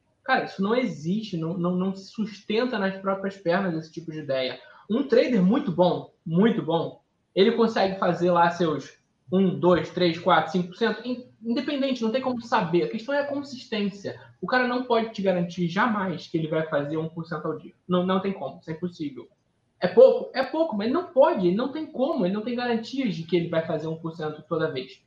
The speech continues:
Ele pode fazer pra si mesmo, com, com a consistência do trabalho dele, cinco por cento ao mês, como pode fazer cinquenta. Mas o dia que alguém te prometer que vai te dar tantos por cento fixo ao mês, desconfie,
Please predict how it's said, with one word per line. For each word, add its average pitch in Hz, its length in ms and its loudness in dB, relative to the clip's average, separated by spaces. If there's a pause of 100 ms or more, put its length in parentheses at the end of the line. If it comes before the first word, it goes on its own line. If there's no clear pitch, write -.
(320)
Ele 202 160 6
pode 175 240 6
fazer 165 240 0
pra 165 220 0
si - 180 -6
mesmo, 175 460 0
com, 156 100 -8
com 160 140 -8
a 156 40 -6
consistência 175 600 -2
do 160 100 -4
trabalho 139 260 -2
dele, 202 380 -2 (180)
cinco 262 320 -2
por 233 120 -2
cento 214 240 -2
ao 208 80 2
mês, 240 180 2
como 247 160 -6
pode 240 220 -2
fazer 233 200 0
cinquenta. 196 460 -4
Mas 151 160 -4
o 151 80 -6
dia 196 140 -2
que 220 60 -2
alguém 190 180 0
te - 80 -14
prometer 190 600 -6 (240)
que - 100 -14
vai 147 160 4
te 156 100 -8
dar - 340 -2
tantos 214 380 4
por - 180 -10
cento 139 480 -6 (100)
fixo 165 380 -6
ao 135 100 -4
mês, 151 480 -2 (320)
desconfie, 165 840 -2